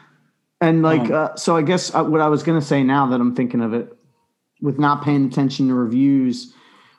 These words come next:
Speaker 1: was there ever any intention of making, uh, like, since, since it seems like there wasn't, like you said, it was more just about writing songs.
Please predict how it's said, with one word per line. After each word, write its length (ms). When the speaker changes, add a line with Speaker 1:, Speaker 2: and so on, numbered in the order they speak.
Speaker 1:
was 360
there 160
ever 360
any 260
intention 640
of 300
making, 560
uh, 220
like, 320
since, 540
since 240
it 100
seems 300
like 140
there 100
wasn't, 420
like 200
you 80
said, 180
it 60
was 120
more 220
just 180
about 200
writing 340
songs. 640